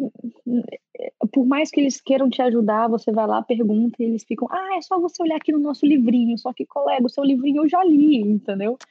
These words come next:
E aí, em nenhum lugar tem muito biomedicina. Não tem, é muito direito, é de A D M, mas biomedicina não tem tanto. Aí eu desisti dessas feiras, total. Mas um amigo meu foi pra uma,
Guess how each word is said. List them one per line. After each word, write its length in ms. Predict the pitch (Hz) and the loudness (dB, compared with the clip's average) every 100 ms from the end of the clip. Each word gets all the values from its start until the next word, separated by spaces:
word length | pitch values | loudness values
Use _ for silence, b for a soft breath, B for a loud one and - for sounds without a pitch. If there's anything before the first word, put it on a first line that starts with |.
| b b b b _ _ | b b b b _ _
E 100 | 233 233 | -2 2
aí, 80 | 240 | 2
em 300 | 226 233 254 | 2 0 2
nenhum 220 | 262 277 | 2 2
lugar 380 | 294 269 269 - | 2 2 0 -2
tem 120 | 277 | 0
muito 280 | 240 269 220 | 0 2 0
biomedicina. 680 | 208 208 185 - 175 175 180 | 0 -2 -6 -12 -12 -12 -8
Não 160 | 226 262 | -4 -4
tem, 340 | 220 214 202 | -4 -4 -4
é 40 | 196 | -2
muito 280 | 208 240 | -2 0
direito, 480 | 226 233 214 220 208 | 0 0 2 0 0
é 60 | 202 | -2
de 160 | 196 202 - | -2 -4 -4
A 120 | 196 | -6
D 100 | 208 | -4
M, 720 | 208 196 226 214 196 190 185 185 | -6 -6 -6 -8 -10 -16 -16 -14
mas 160 | 190 | -12
biomedicina 440 | 175 214 220 - 226 | -4 -2 -2 -4 -6
não 120 | 226 | -4
tem 180 | 208 254 | -6 -8
tanto. 220 | - 170 - _ _ _ _ _ _ _ _ | -10 -12 -16 _ _ _ _ _ _ _ _
Aí 200 | 196 202 | -4 2
eu 80 | 214 | 4
desisti 560 | 220 226 277 - 240 403 _ _ _ | 4 4 2 0 -2 -2 _ _ _
dessas 300 | 190 185 196 | -10 -8 -8
feiras, 340 | - 196 269 _ - | -6 -6 -8 _ -10
total. 400 | 220 190 233 - _ _ _ _ _ | -6 -4 -6 -8 _ _ _ _ _
Mas 160 | 226 214 | -2 0
um 60 | 247 | 0
amigo 400 | 320 247 320 277 | 2 2 4 4
meu 280 | 240 214 247 | 4 2 0
foi 200 | - 190 | -2 -2
pra 160 | 233 | -2
uma, 320 | 269 214 233 | 0 0 0